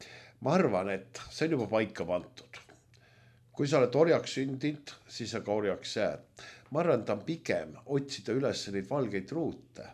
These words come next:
ja aidata valgetel ruutudel, eh, kontrollida, et must ruut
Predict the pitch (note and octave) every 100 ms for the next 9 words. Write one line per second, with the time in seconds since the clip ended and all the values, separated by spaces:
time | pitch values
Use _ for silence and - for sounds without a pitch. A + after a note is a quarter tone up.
0 | - - - - - G2 G2 F#2+ F2+ B2+
1 | C3+ E3 - F#2+ - - F2 B2 D3 A2
2 | - - F#2+ A#2+ C#3+ A2+ - E2+ - F2
3 | F2 E2 - - - G#2+ G2 G2+ G2 -
4 | G#2+ C#3 B2+ F#2 E2+ F#2+ F2+ A2+ B2+ -
5 | - G#2+ A2+ F#2+ - -